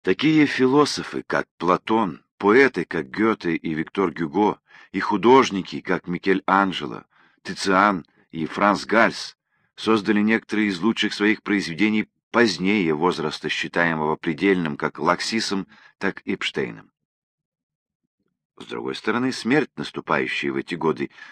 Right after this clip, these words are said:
только в незначительной степени зависит от старческой немощи. Так, в тысяча девятьсот втором году в Париже на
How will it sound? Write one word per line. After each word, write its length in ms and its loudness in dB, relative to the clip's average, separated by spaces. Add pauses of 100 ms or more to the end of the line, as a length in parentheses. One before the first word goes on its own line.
(120)
только 260 -2
в 60 -2
незначительной 640 0
степени 400 0
зависит 420 0
от 160 -4
старческой 600 -4
немощи. 580 -12 (800)
Так, 200 -2
в 60 -8
тысяча 300 0
девятьсот 320 2
втором 320 2
году 280 2
в 100 -10
Париже 480 0 (260)
на 220 0